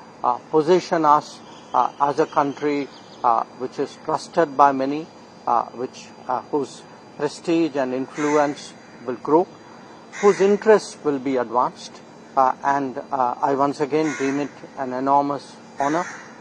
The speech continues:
uh, to be assigned the responsibility of leading this ministry. Uh, I have two, uh, very good colleagues who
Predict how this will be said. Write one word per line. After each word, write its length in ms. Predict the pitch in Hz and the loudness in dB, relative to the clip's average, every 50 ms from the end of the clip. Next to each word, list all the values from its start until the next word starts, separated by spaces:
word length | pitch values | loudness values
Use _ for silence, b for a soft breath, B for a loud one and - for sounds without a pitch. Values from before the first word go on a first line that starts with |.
| - - - | -20 -6 -2
uh, 180 | 131 120 110 - - - | 0 0 0 -2 -6 -8
to 80 | - 139 | -8 -6
be 180 | 123 131 131 | -4 -4 -4
assigned 520 | 123 123 120 - - 147 139 143 139 135 120 - - - | -2 -4 -4 -2 0 0 0 0 -2 -4 -8 -10 -14 -10
the 100 | - 139 | -8 -6
responsibility 920 | 127 127 - - - 135 131 123 - 151 127 123 123 127 123 - 135 127 123 | -6 -6 -8 -6 -6 -6 -6 -6 -8 -10 -10 -8 -8 -8 -8 -8 -8 -6 -6
of 160 | 120 110 107 | -6 -8 -8
leading 420 | 110 123 127 117 131 131 127 110 | -8 -8 -6 -6 -6 -8 -8 -8
this 220 | 107 127 113 - 127 | -10 -12 -12 -10 -8
ministry. 460 | 135 139 147 - - - 180 180 185 B B B B B B B B B B B - | -6 -6 -6 -8 -10 -8 -8 -8 -8 B B B B B B B B B B B 0
Uh, 220 | 120 113 110 - - - | 0 2 0 0 0 -2
I 160 | 131 135 127 | -2 0 2
have 200 | 131 139 135 131 - - | 4 4 4 4 0 -4
two, 280 | 156 147 143 139 131 - - - - - - - | -4 -2 -2 -2 -4 -6 -10 -16 -20 -20 -10 -6
uh, 220 | 127 117 113 117 - - 117 | -2 -2 -2 -2 -4 -4 -2
very 200 | 147 151 147 131 | -2 0 0 -2
good 360 | 117 - 156 165 156 - - | -2 0 0 0 0 0 -4
colleagues 560 | - 151 135 139 151 165 151 - - - - - - | -6 -4 0 0 0 0 -2 -4 -10 -18 -20 -12 -8
who 300 | 143 139 131 131 123 | -6 -6 -4 -6 -6